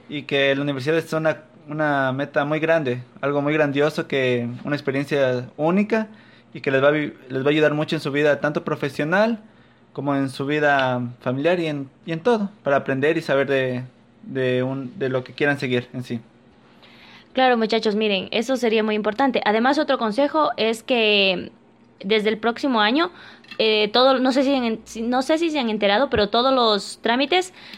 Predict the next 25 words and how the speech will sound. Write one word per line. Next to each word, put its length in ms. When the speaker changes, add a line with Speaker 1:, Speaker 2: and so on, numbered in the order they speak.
Speaker 2:
del 100
sistema 320
ed-, 160
educativo 640
se 120
realizará 920
en 200
línea. 460
Desde 300
el 100
treinta 260
y 120
uno 140
de 120
diciembre, 400
el 80
Ministerio 460
de 80
Educación, 540
em, 640
tendrá 380
este 180
nuevo 420
sistema 440
digital. 500